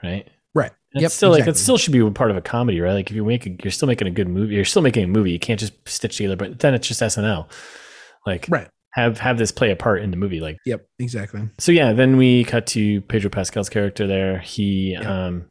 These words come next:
Speaker 1: he, uh, asking Maria Bakalova's character, hotel clerk, to have sex.
Speaker 2: <laughs> "Hey, you wanna have
Speaker 1: And
Speaker 2: sex?"
Speaker 1: <laughs>
Speaker 2: "Yeah,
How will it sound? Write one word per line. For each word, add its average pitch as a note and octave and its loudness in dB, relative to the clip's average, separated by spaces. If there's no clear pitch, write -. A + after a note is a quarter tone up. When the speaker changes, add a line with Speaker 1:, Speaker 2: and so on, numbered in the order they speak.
Speaker 1:
he, G2 -4
uh, F2+ -2
asking G2 -4
Maria G2+ -2
Bakalova's G2 -4
character, F#2 -6
hotel F#2 -6
clerk, F2+ -8
to F2+ -8
have F2 -6
sex. - -4
Speaker 2:
<laughs> - -2
"Hey, A#3+ 6
you C#3+ 4
wanna G3 4
have G3+ 0
Speaker 1:
And F2+ -2
Speaker 2:
sex?" - -4
Speaker 1:
<laughs> A2+ -8
Speaker 2:
"Yeah, C3 -2